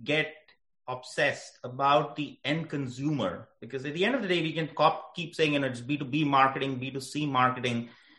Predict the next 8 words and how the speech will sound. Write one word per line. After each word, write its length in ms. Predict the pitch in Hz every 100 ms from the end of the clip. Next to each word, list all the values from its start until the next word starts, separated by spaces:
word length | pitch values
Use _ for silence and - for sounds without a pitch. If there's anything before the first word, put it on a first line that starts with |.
| - _
but 400 | 127 165 165 - - 139
the, 320 | 156 160 - - - -
at 140 | 165 151
the 200 | 160 -
end, 340 | 165 170 139
it's 240 | 165 170
all 260 | - 151 165
human, 540 | 151 160 180 117 85